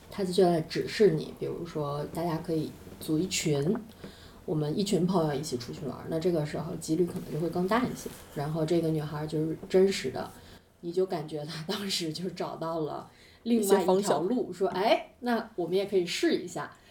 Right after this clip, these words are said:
Speaker 1: 然后隔一段时间她回来跟你说，“哇，真的有效啊，我们一起，一堆人一起出去玩儿，玩儿得特别开心，超级尽兴。”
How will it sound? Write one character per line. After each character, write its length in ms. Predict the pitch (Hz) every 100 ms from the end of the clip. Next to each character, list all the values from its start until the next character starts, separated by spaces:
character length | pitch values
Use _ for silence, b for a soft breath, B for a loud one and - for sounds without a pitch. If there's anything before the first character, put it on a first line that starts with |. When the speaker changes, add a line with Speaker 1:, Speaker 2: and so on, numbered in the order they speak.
| B
Speaker 1:
然 120 | 160
后 40 | 170
隔 140 | 175
一 120 | 160
段 140 | 180 175
时 80 | 165
间 100 | 156
她 100 | 156
回 140 | 151
来 100 | 143
跟 160 | 147 143
你 40 |
说 120 | - -
，“哇， 100 | 196 185
真 200 | 185 190
的 100 | 180
有 100 | 151
效 180 | - 156
啊， 160 | 156 151
我 80 | 147
们 160 | 156
一 80 | 170
起， 320 | 175 156 - -
一 180 | 208 202 -
堆 240 | 196 196
人 240 | 202 156 151
一 60 |
起 120 | 156 151
出 220 | - 156
去 60 |
玩 120 | 156 139
儿， 60 |
玩 140 | 139 139
儿 40 |
得 80 | 143
特 260 | 151 233 196
别 180 | 160 120
开 200 | - 139
心， 240 | 139 - -
超 260 | - 170
级 140 | 175 135
尽 220 | 120 135 -
兴。” 240 | - 123